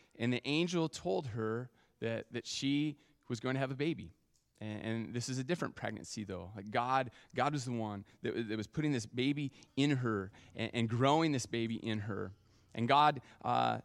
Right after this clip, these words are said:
told her through this angel that this baby would be the Savior of the world. Now, she certainly didn't understand all the details. I'm sure that she was in shock even with the details that, that she heard.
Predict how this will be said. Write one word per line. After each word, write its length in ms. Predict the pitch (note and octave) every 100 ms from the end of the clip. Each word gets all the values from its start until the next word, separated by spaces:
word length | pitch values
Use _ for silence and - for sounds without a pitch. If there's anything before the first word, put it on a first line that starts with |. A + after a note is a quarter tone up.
| -
told 260 | D#3 D#3+
her 80 | D3
through 180 | D3 C#3+
this 200 | C3 -
angel 280 | D3+ F3 C#3
that 100 | B2+
this 160 | C3+ D3
baby 680 | B2 D#3 G3+ D3 A2 G#2+ G#2+ -
would 160 | A#2+ A#2+
be 120 | C#3+
the 120 | C3
Savior 680 | A#2+ - C#3 D#3 C3+ C3+ B2+ - _ _
of 300 | B2 B2 A#2
the 60 | A#2
world. 400 | B2 C3 A2+ G#2
Now, 140 | B2
she 360 | A#2 - E3+ D#3+ - -
certainly 500 | - F#3+ G3+ F3+ E3+
didn't 300 | D3+ D#3+ D#3
understand 800 | D3 D3 B2 - C3 A#2 A#2 A2+ - _
all 160 | A#2 C3
the 100 | C3+
details. 540 | A#2 A2 - G#2 G2+ G#2
I'm 160 | C3
sure 500 | C3+ - D#3 D#3+ E3 - -
that 140 | C3+ -
she 180 | - D3+
was 120 | C3
in 100 | B2+
shock 360 | - C#3 C3+ -
even 200 | C#3+ C#3
with 120 | B2
the 80 | A#2+
details 500 | C3+ C#3 D3+ C3 A#2+
that, 200 | A2+ B2
that 140 | -
she 220 | - B2+
heard. 460 | A#2+ D3+ C3 G#2